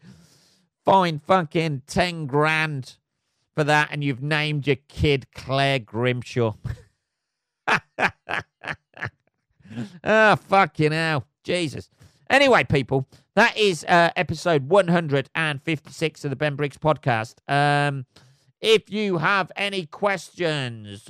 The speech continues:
or anything you wanna have a go at me about, or just call me a twat, it is just, uh, podcast at benbriggs dot co dot U K,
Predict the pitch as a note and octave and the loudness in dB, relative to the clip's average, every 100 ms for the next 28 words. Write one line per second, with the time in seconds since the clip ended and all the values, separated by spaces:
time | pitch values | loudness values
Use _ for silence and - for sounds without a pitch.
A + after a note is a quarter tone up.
0 | - D#3+ D#3 D3 C#3+ C#3 C#3 C3+ - - | -2 2 4 4 2 4 2 2 -4 -8
1 | F#3+ F3 - D#3+ C#3+ C#3 C#3 C3 B2+ A#2 | -6 -8 -6 -6 -4 -4 -2 -2 -4 -2
2 | A#2 B2 B2 B2 A2+ C3+ D3 - - C#3+ | -2 -2 -2 -6 -2 0 0 0 -2 -2
3 | D#3+ - C#3 C3+ C3 - D#3+ F3+ - - | -8 -6 -6 -4 -8 -8 -4 -4 -6 -20
4 | - - F3+ G3+ F#3+ C#3+ - F#3 E3+ D3 | -20 -6 -2 0 0 -4 -8 -4 -4 -6
5 | - D#3+ C#3+ C3+ - D3 - C#3+ B2 - | -4 0 2 0 0 -2 0 0 0 -4
6 | - A#2+ - C3+ B2 A#2+ B2 - - B2+ | -4 -4 -2 -4 -4 -4 -6 -6 -6 -6
7 | - B2+ A#2+ A#2 B2 - D3+ D#3 | 0 0 0 -2 -6 0 2 2